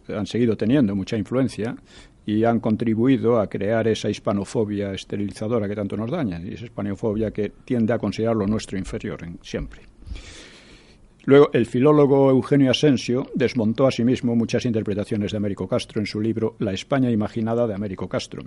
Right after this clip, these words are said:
un libro muy interesante y demoledor, pero poco conocido. Y más recientemente, Serafín Fanjul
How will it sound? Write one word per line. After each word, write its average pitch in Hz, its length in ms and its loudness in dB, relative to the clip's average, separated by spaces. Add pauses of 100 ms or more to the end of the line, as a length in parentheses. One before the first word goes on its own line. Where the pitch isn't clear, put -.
(300)
un 107 80 -4
libro 104 180 -2
muy 113 200 2
interesante 110 720 -2
y 107 80 -4
demoledor, 95 480 -4 (200)
pero 87 220 -4
poco 87 200 -6
conocido. 82 420 -8 (1400)
Y 120 100 4
más 147 140 8
recientemente, 135 720 4
Serafín 117 400 -2
Fanjul 123 560 2